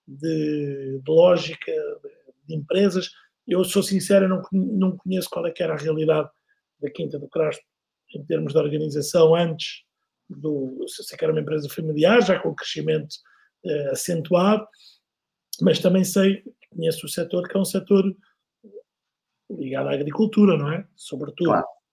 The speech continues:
Speaker 1: Eh, que muitas vezes a parte da organização financeira, etcétera,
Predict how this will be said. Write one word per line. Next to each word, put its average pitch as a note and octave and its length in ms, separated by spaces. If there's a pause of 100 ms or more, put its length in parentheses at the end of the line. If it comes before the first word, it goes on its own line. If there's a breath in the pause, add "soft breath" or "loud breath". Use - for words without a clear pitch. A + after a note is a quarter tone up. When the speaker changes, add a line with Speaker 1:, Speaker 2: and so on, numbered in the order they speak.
(160)
Speaker 1:
Eh, D3+ 1120
que - 60
muitas D#3 340
vezes E3+ 360
a F3 60
parte E3 460
da D#3+ 80
organização D3 560
financeira, G#3 680
etcétera, - 360